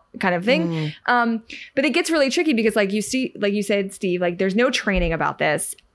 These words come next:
Speaker 1: on both sides. As a student, you're never told, like, "Here are your boundaries."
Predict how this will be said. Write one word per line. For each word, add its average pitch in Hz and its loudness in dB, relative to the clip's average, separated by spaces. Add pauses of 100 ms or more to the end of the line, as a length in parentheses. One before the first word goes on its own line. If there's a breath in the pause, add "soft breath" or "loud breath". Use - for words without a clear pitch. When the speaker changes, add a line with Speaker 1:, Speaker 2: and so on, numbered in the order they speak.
Speaker 1:
on 233 4
both 214 4
sides. 156 0
As 180 -4
a 185 -4
student, 240 0
you're 214 2
never 190 2
told, 185 0
like, 180 0
"Here 214 2
are 214 4
your 202 2
boundaries." - -2